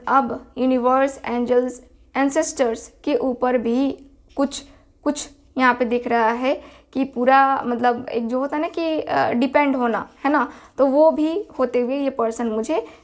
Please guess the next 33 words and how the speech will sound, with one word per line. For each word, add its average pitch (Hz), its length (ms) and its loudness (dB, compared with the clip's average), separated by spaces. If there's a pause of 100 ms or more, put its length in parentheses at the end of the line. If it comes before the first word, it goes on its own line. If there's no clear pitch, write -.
(120)
दिख 247 240 0
रहे 202 240 -2
हैं। 269 280 -6 (460)
ये 339 100 4
पर्सन 330 320 4
अब, 311 320 -2 (160)
अब - 300 2
आपको 285 340 2
ऐसा 285 440 -2
फील 320 340 -2
करवा 294 340 2
देना 247 240 -2
चाहते 233 340 -6
हैं 233 340 -6
कि 277 120 -6
आपके 269 500 0
जो 311 220 2
भी 330 160 -2
आपने 285 320 2
सपने 269 360 -2
देखे 247 360 -2
थे 285 180 0
इनके 233 260 -2
साथ, 233 240 -8 (420)
वो 294 160 4
इस 302 260 -2
पर्सन 277 320 0
ने 285 100 0
पूरे 262 340 -2
कर 240 240 -4
दिए 240 260 -2
हैं 269 260 -2 (260)
और 294 320 2